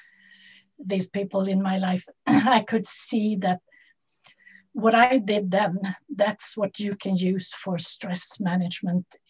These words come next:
in ordinary life. And instead of treating disease, I decided to help people to not become patients. So then I had to also figure out where do I,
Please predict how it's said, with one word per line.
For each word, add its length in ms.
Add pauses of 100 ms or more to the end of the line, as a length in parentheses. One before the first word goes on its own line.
in 360 (420)
ordinary 540
life. 440 (600)
And 320
instead 520
of 200 (240)
treating 420
disease, 640 (200)
I 180
decided 720
to 280 (540)
help 220
people 320 (100)
to 120
not 260
become 260
patients. 640 (1600)
So 840 (180)
then 280
I 80
had 240
to 540
also 400
figure 480
out 260
where 340
do 220
I, 200